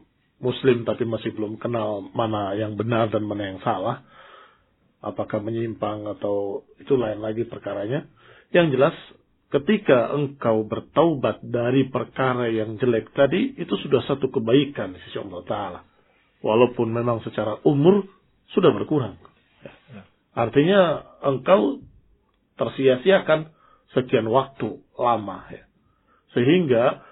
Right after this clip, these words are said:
Speaker 1: waktu yang tersisa hendaklah diisi dengan baik. Jadi apa yang terlewat kemarin dari sekian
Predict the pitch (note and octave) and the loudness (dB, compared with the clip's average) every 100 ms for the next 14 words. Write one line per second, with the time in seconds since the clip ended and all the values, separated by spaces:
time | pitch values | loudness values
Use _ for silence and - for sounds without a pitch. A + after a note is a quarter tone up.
0 | - - D3 - B3 G#3 D#3 C#3 A#2 - | -16 2 2 4 4 4 2 -4 -6 -6
1 | C#3 - F#2+ - _ _ _ _ _ _ | -8 -10 -16 -16 _ _ _ _ _ _
2 | - D3 C3+ C3+ D#3+ C3 B2 C3+ G2+ F#2 | -2 2 4 4 2 2 0 -4 -6 -10
3 | - - _ _ _ _ _ _ _ _ | -14 -16 _ _ _ _ _ _ _ _
4 | _ _ _ _ _ _ _ _ _ A2+ | _ _ _ _ _ _ _ _ _ 0
5 | B2 C#3+ C#3+ D3 C#3 B2+ A#2+ C3+ B2+ C3 | 4 4 8 10 10 6 0 0 4 4
6 | B2+ B2+ C3 B2 B2+ C3+ C3+ C3+ - _ | 4 0 -2 0 4 4 2 -4 -14 _
7 | _ _ _ _ A#2+ A#2 B2+ B2+ C#3+ B2+ | _ _ _ _ -2 -2 -4 0 4 4